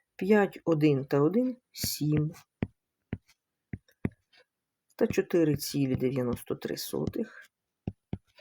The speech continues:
Одинадцять цілих дев'яносто три сотих. Останнє завдання. А тут як зробимо? А отак.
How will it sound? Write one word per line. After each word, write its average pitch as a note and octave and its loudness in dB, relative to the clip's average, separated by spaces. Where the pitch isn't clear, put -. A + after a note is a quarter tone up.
Одинадцять F3+ 2
цілих B2 -2
дев'яносто B2 -2
три C#3 -8
сотих. - -12
Останнє D3+ 0
завдання. F#3 0
А E3+ -6
тут - -12
як D3+ -2
зробимо? F#3 -2
А B3 -4
отак. - -4